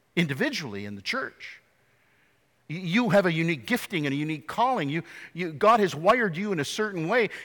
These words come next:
and, and the Holy Spirit is going to manifest his presence in the church through you as you use the gift that he has given to you, and that gift is to be used to build up the church.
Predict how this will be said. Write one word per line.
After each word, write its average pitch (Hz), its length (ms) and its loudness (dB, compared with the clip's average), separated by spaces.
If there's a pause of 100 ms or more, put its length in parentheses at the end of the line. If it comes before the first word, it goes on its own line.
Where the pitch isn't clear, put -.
and, 165 240 2
and 165 180 2
the 151 60 2
Holy 247 300 -4
Spirit 208 360 0
is 147 120 -4
going 160 240 -4
to 156 80 -4
manifest 196 680 -2
his 208 160 -8
presence 170 560 -4
in 196 140 -4
the 240 80 -6
church 214 520 -2 (260)
through 214 280 -4
you 196 320 -2
as 156 240 0
you 220 120 -2
use 214 340 -4
the 165 100 -6
gift 143 380 -4
that 151 140 -4
he 214 180 -8
has 170 180 -6
given 208 300 -2
to - 120 -14
you, 143 240 -4 (280)
and 156 120 2
that 180 200 2
gift 190 260 0
is - 280 -4 (420)
to 147 100 -4
be 139 140 0
used 135 560 -4
to 143 80 -4
build 151 400 -6
up 139 220 -4
the 123 100 -12
church. - 540 -16